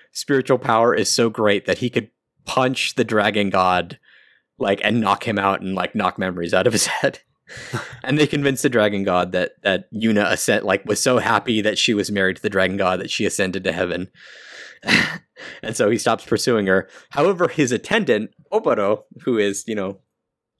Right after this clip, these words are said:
I guess part of this dragon god family, uh, decides that she wants her family's legacy to be secure and Kogarashi's strong. So if she has a kid with Kogarashi, then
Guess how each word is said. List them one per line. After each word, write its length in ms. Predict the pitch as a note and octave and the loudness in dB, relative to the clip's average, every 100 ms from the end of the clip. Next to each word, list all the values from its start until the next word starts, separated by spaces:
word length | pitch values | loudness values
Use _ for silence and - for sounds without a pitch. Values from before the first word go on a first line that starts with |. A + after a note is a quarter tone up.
| - | -12
I 60 | G#2 | -4
guess 160 | F#2+ | -4
part 400 | - - B2+ A#2 | -4 2 4 4
of 180 | G2 G2 | 4 2
this 240 | G2+ F#2+ - _ _ _ _ _ _ | 2 0 -4 _ _ _ _ _ _
dragon 320 | - G2+ G2 | 0 2 2
god 240 | G2 F#2 F2+ | 2 0 2
family, 480 | A2 G#2+ F#2+ F#2 F#2 - - - - - | 0 0 0 -4 -6 -18 -20 -20 -16 0
uh, 120 | G#2 | 0
decides 540 | A2+ B2+ F#3+ F3+ C3+ | 2 2 2 2 0
that 160 | A#2 - | -2 -6
she 180 | - G3+ | -4 -2
wants 580 | G3 F#3 E3+ - - - _ | 0 0 0 -6 -10 -12 _
her 180 | - D3 | 2 2
family's 580 | D3 C#3+ C3 B2 A#2+ G#2 | 4 2 4 2 0 0
legacy 480 | A2+ A2+ A2+ - G#2+ | 0 2 0 -2 -4
to 80 | |
be 120 | G#2 G2+ | -4 -4
secure 680 | - - E3 C3 G#2 G2 - _ _ - - _ | -4 -2 2 4 4 4 0 _ _ -20 -20 _
and 460 | G#2+ G#2+ G#2+ G#2 A#2 _ _ _ _ - | 0 2 2 0 -4 _ _ _ _ -4
Kogarashi's 720 | D#3 D3 D#3+ F3+ - A#2+ - | 0 2 2 2 0 -2 -2
strong. 600 | - G#3 C3+ G2 F#2 G2+ _ _ | 0 2 4 2 0 -6 _ _
So 180 | - A#2+ | -2 0
if 80 | G#2+ | 0
she 160 | - A3 | 2 2
has 160 | C3+ | 2
a 60 | G#2+ | -2
kid 260 | - G#3+ | 0 0
with 140 | D3 - | 0 0
Kogarashi, 840 | - A2 C3 B2+ - - F2+ F#2 - - - - - - | -2 2 2 0 -4 -2 -2 -4 -8 -20 -20 -20 -18 -2
then 360 | B2 G#2+ G#2 | 0 0 -2